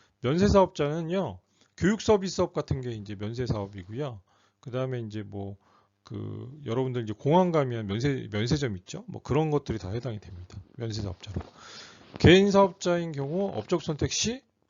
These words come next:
업종별 코드 확인. 예,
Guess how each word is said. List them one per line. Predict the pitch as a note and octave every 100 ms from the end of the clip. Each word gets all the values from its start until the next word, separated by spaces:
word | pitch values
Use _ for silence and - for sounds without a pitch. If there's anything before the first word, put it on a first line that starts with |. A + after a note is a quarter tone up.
| _
업종별 | - A#2+ - D3+ D3 F3+ A3+ - _ _ _ _ _
코드 | - G3+ G3+ G3 F#3+ _ _ _ _ -
확인. | F3+ - E2 _ _ _ _ _ _
예, | A2